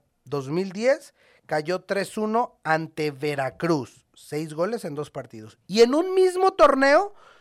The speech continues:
solamente había sucedido una ocasión, que fue en el Apertura dos mil dieciocho, donde se perdió jornada cuatro y jornada seis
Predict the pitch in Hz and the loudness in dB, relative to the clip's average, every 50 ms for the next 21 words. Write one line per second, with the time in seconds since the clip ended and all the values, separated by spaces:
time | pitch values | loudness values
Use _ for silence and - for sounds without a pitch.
0 | _ _ _ - - - 240 262 302 320 311 294 320 320 294 302 311 277 285 294 | _ _ _ -8 0 2 2 4 4 2 -2 -2 -4 -4 -4 -2 -2 -2 -2 -2
1 | 277 - 294 277 - - 254 254 262 262 254 262 240 - - _ _ _ _ _ | -6 -6 -10 -8 -4 -4 -4 -4 -4 -2 -2 0 -2 -2 -4 _ _ _ _ _
2 | - 269 302 330 349 349 339 330 330 330 302 285 254 - 294 285 247 233 233 233 | 0 2 4 6 6 8 8 6 6 4 2 2 2 4 4 4 4 4 2 -4
3 | _ _ _ _ _ _ _ _ _ - 147 143 - 160 160 165 180 185 180 - | _ _ _ _ _ _ _ _ _ -12 -12 -6 -2 0 0 2 0 0 -2 -4
4 | - _ - 156 156 156 - - 170 165 156 160 156 - - 240 254 254 247 190 | -6 _ 0 0 0 0 2 2 2 2 2 -2 -6 -6 -4 -2 0 2 0 0
5 | - _ _ _ _ _ _ _ _ _ _ _ _ 123 123 127 123 120 123 131 | -2 _ _ _ _ _ _ _ _ _ _ _ _ -12 -12 -10 -10 -12 -10 -8
6 | 147 160 175 180 170 220 247 254 240 - 294 302 311 302 - - - 233 277 - | -6 -6 -6 -6 -4 -2 -2 -2 0 0 2 2 2 2 2 2 2 2 2 0
7 | - _ _ _ _ _ _ _ _ _ _ _ _ _ - 131 135 131 123 123 | -4 _ _ _ _ _ _ _ _ _ _ _ _ _ -12 -10 -10 -10 -10 -12
8 | - - 135 113 - 131 127 131 135 156 156 139 - - 127 117 117 135 156 165 | -12 -12 -14 -12 -10 -10 -10 -6 -2 -2 -2 -2 -4 -8 -12 -12 -10 -6 -6 -4
9 | 180 196 190 - - 208 180 156 139 127 117 - - 123 117 135 147 160 170 180 | -2 -4 -4 -2 0 0 0 0 -2 -6 -14 -16 -16 -14 -10 -8 -6 -4 -4 -4
10 | 170 - - 240 254 302 320 330 320 - - | -4 0 2 2 2 2 0 -4 -6 -10 -16